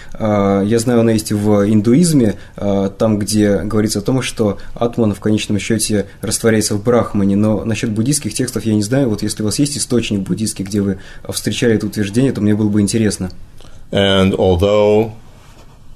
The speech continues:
Speaker 2: the omniscient mind of Buddha Shakyamuni and the omniscient mind of Maitreya and the omniscient mind of each of the many Buddhas have the same object, which is everything.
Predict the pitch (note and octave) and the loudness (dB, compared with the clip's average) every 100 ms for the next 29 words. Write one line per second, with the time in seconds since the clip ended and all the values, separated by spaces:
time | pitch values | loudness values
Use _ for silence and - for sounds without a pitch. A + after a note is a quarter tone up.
0 | - - - - - - - - G2+ F2 | -20 -20 -20 -20 -20 -20 -20 -4 0 2
1 | G#2 - A2 F2+ E2+ F#2 G2 D#2 F2 E2 | 2 0 -2 0 2 0 -2 0 0 0
2 | - F#2+ F2 E2+ F2+ F2 F2 F#2 G#2+ F2+ | 0 0 0 2 4 4 2 -2 -2 0
3 | D#2+ D#2+ - D#3 G#2 F#2+ E2+ D#2 D#2+ D#2 | 0 0 -2 -2 0 0 0 -2 -2 -2
4 | - G2+ F#2+ F#2 G2+ F#3+ B2+ A2 D#3 E3+ | -2 2 2 2 0 -4 -4 -4 -4 -2
5 | G#2+ F#2+ F#2 F2 C3 B2+ - - - - | 0 2 0 0 -2 -2 -4 -14 -20 -20
6 | - - B2 - G#2+ F2 E2+ E2+ F2 - | -10 -2 0 2 0 2 2 0 -2 -8
7 | - - F2+ F2 E2 E2 E2+ - - F2 | -20 -10 -2 0 2 0 -4 -10 -4 0
8 | A#2+ D2 F#2 - - - - - - - | 2 2 0 -4 -6 -12 -20 -20 -20 -20
9 | - - - - - G2 F2 F2 A#2+ - | -20 -20 -20 -10 -2 0 0 0 -2 0
10 | G2+ F#2 E2+ E2 - B2 C#3 C#3+ D#2+ - | 2 2 2 0 -6 -4 -2 0 -2 -2
11 | - - - - - - - - - D#2+ | -14 -20 -20 -20 -20 -20 -20 -20 -12 -4
12 | F#2 D3 G2 - | 0 2 0 -2